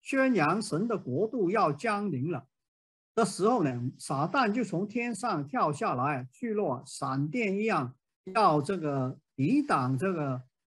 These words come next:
呃，耶稣的这个门徒出去宣教，跟耶稣自己的宣教啊，这个是我的理解。所以耶稣说呢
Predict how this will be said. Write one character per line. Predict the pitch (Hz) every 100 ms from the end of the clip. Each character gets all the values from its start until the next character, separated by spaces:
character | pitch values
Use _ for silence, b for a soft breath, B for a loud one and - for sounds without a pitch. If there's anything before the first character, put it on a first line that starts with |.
| _
呃， | - 143
耶 | 147 240 240
稣 | - 240 233
的 | 202 156 147
这 | 143 190
个 | 160
门 | 135 127 185
徒 | 202 151 185
出 | 220
去 | 202 220 165
宣 | - 220 220 202
教， | 240 147 127
跟 | 196 196
耶 | 208 214
稣 | 208 220 214
自 | 226 254
己 | 131 117
的 | 135
宣 | - 170 165
教 | 170
啊， | 123 123 131
这 | 226
个 | 196
是 | 190 202
我 | 123 -
的 | 143
理 | 123 143
解。 | 185 120 - 139 _ _ _ _ _ _ _
所 | - 330
以 | 302
耶 |
稣 | 285 302
说 | 285 277
呢 | 165